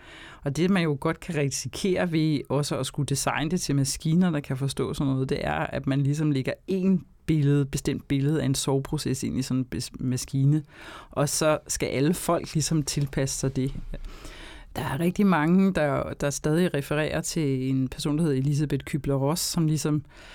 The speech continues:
øh, beskrev fem stadier i sorgprocessen, og hun gjorde det faktisk for døende personer, men det er også noget, som man ligesom har brugt til også at beskrive de processer, man skal igennem, når man s-, har mistet en.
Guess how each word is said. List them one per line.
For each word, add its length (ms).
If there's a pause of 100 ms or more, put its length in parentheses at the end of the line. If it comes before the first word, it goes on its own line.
(300)
øh, 180
beskrev 520
fem 340
stadier 480
i 60
sorgprocessen, 840
og 80
hun 120
gjorde 220
det 80
faktisk 340
for 60
døende 440 (140)
personer, 520 (200)
men 360
det 140
er 40
også 180
noget, 140
som 120
man 100
ligesom 360 (160)
har 140
brugt 380
til 180
også 180
at 40
beskrive 360
de 160 (160)
processer, 400
man 160
skal 200
igennem, 340
når 100
man 260 (120)
s-, 180
har 120
mistet 600
en. 100